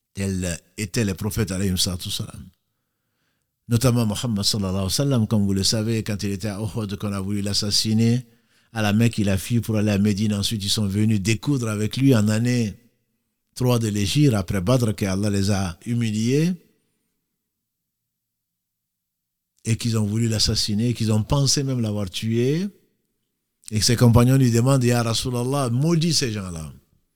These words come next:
Comment un peuple, il s'essuyait le sang de son, de sa face. Sa fille Fatima, qu'Allah la gré, une des quatre femmes, meilleures femmes qu'elle a été rapportée, la reine des femmes du paradis, qu'Allah la gré,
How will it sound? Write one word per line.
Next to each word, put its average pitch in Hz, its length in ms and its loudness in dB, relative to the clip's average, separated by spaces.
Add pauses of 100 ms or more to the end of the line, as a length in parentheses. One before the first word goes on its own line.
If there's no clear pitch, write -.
(1600)
Comment 120 180 0
un 110 220 0
peuple, 98 360 0 (680)
il 135 80 0
s'essuyait 151 640 4 (920)
le 117 180 6
sang 104 340 4 (600)
de 98 120 2
son, 101 240 4
de 98 80 -4
sa 113 160 -4
face. - 480 -2 (240)
Sa 120 220 2
fille 147 340 4
Fatima, 120 480 2
qu'Allah 113 240 2
la 113 140 2
gré, 135 240 -2
une 110 160 -2
des 104 120 -4
quatre - 280 -6
femmes, 117 480 2 (400)
meilleures 113 260 4
femmes 113 200 2
qu'elle 101 100 2
a 98 60 0
été 113 100 2
rapportée, 113 560 0
la 101 180 2
reine 131 320 8
des 101 140 6
femmes 147 260 4
du 120 100 2
paradis, 92 460 -2
qu'Allah 107 240 0
la 101 120 0
gré, 175 300 -2